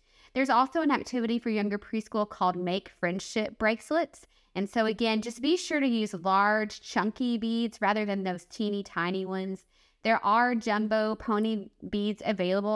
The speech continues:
online. You could also use pop beads or snap beads, or my favorite, cereal, O-shaped cereal, because then you get to eat it.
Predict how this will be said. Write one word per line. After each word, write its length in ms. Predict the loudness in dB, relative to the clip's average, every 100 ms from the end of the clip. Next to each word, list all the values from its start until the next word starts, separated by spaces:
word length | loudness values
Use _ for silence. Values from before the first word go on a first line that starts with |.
| 0
online. 680 | 0 0 -2 -2 0 0 -2 -4 -2
You 80 | 0
could 120 | 2
also 280 | 2 0 -2
use 240 | -2 -4
pop 380 | -4 2 2 2
beads 400 | -2 0 -2 -4
or 40 | -6
snap 340 | -2 -2 -2
beads, 340 | -4 -2 -4 -10 _ _ _ _
or 140 | -2 4
my 180 | 4 2
favorite, 540 | 0 -2 0 -2 -4 _ _
cereal, 760 | -20 -4 -2 0 -2 -4 -6 -10 -2
O-shaped 500 | 0 0 -2 -2 -4
cereal, 580 | -6 -2 -2 -2 -4 -6 -6
because 260 | -2 0 0
then 180 | 0
you 60 | 0
get 160 | -2 -6
to 80 | -6
eat 200 | -4 -4
it. 260 | -4 -6